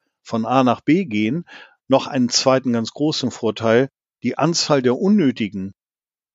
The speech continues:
Untersuchungen, die erneut gemacht werden müssen, weil die Ergebnisse der alten Untersuchung gar nicht vorliegen,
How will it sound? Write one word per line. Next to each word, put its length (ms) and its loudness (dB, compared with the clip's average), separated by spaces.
Untersuchungen, 840 2
die 120 -2
erneut 420 0
gemacht 340 0
werden 220 0
müssen, 340 0
weil 120 2
die 100 0
Ergebnisse 560 0
der 160 0
alten 240 -2
Untersuchung 560 -2
gar 100 -4
nicht 140 -6
vorliegen, 540 -2